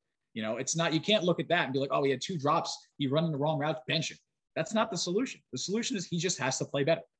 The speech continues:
And I think he will play better. But again, I don't know. There's a lot of issues. There's a lot of issues with that offense. A lot of it falls on Mike LaFleur, but it doesn't all fall on him. It falls on Zach Wilson for holding on to the ball too long.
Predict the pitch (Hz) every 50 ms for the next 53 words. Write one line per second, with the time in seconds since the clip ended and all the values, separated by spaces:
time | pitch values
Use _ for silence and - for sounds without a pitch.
0 | _ _ _ _ - - - 170 165 - - 254 226 - 233 160 131 202 302 -
1 | - 165 113 104 - 85 87 90 165 170 - _ _ _ _ _ _ _ - 143
2 | 143 160 147 143 - - _ _ _ _ _ - 135 127 247 240 196 185 190 180
3 | - _ _ _ - - - - _ _ _ _ _ - 156 160 151 123 90 -
4 | - _ 151 151 147 196 196 196 202 190 175 175 165 - - 180 175 - - 139
5 | 131 143 165 170 165 147 151 151 143 - 143 131 135 131 135 127 120 123 123 131
6 | 131 117 - - - _ - 135 160 185 190 175 175 151 135 151 151 143 135 139
7 | 135 131 131 127 - 127 - - 117 117 117 117 110 - - 123 113 107 - -
8 | 135 127 127 131 113 113 117 107 - 107 95 95 92 95 95 98 - - 123 131
9 | 117 127 127 117 120 123 123 120 - 117 120 120 - 117 107 110 107 104 104 92
10 | 85 80 - - - - 170 170 165 165 180 165 156 151 151 151 147 147